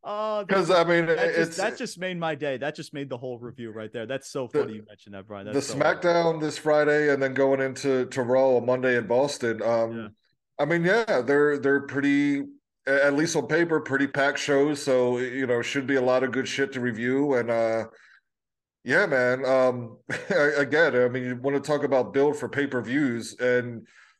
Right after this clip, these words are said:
Speaker 2: you can look at one company and see how to fucking do it, and look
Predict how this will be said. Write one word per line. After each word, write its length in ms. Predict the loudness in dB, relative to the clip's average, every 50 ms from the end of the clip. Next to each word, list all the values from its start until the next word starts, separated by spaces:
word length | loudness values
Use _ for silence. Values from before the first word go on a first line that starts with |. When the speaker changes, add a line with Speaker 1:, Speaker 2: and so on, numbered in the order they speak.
| _ _ _
Speaker 2:
you 120 | -6 -6 -4
can 180 | -4 -4 0 0
look 160 | 0 2 2
at 100 | 0 2
one 180 | 2 0 0 0
company 520 | 0 -2 0 0 0 0 0 0 -2 -2
and 100 | -2 -4
see 580 | -6 -6 -4 -2 -2 -2 -2 -4 -6 -8 -12 -14 -18 _ _ _ _ _ -10
how 300 | -6 -2 0 2 4 4
to 80 | 2 2
fucking 340 | 0 0 -2 0 -2 -4 -2
do 220 | 0 0 2 2
it, 180 | 2 0 0 -2 -6 -18 -20 _ _ _ _ _ _ -4 -2
and 160 | -2 0 2
look 220 | 0 -2 -2 -4